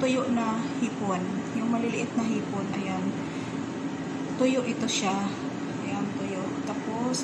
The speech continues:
hugasan ko siya ng mabuti. Tapos, ibabad ko siya sa tubig at lagyan ko siya ng vinegar. Ayan.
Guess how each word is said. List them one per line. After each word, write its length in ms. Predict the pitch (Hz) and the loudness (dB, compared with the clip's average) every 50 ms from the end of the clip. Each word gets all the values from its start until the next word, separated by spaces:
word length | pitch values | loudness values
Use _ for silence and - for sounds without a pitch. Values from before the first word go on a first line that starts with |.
| 233 | 0
hugasan 400 | 208 220 226 240 240 - 262 254 | 2 4 4 4 4 4 4 4
ko 80 | 247 254 | 4 2
siya 240 | 247 240 254 240 233 | 2 2 2 2 2
ng 120 | 226 226 226 | 4 2 2
mabuti. 720 | 220 220 240 247 247 247 - 214 202 196 190 190 185 190 - - - - - - - - - - - | 2 2 2 2 2 2 4 4 4 4 4 4 2 0 -2 -4 -4 -4 -4 -4 -4 -4 -4 -4 -2
Tapos, 400 | - 247 226 - 262 269 - - | -2 0 0 2 2 2 2 2
ibabad 400 | 240 208 214 214 214 220 226 214 - - | 0 0 2 2 2 2 0 0 0 2
ko 80 | 254 - | 2 2
siya 160 | - 254 - | 2 2 2
sa 80 | 269 254 - | 0 0 0
tubig 400 | 269 269 240 226 226 214 208 - | 2 2 2 4 4 4 2 2
at 160 | - - - - 226 | 0 0 0 0 0
lagyan 320 | 220 220 214 - 226 233 | 0 2 2 2 0 2
ko 80 | 269 262 | 2 2
siya 240 | 226 - 226 214 214 | 0 0 0 0 0
ng 400 | 208 208 214 233 277 302 320 320 - - - - - - - - - - - - - - | 2 2 2 4 4 4 4 2 2 -2 -4 -4 -4 -4 -4 -4 -4 -4 -4 -4 -4 0
vinegar. 640 | - 220 214 202 196 170 165 202 202 202 190 185 185 175 - - - - - | 2 4 4 4 4 4 4 4 4 4 4 4 2 0 -2 -4 -4 -2 0
Ayan. 320 | 202 202 202 202 202 190 | 0 2 2 4 4 4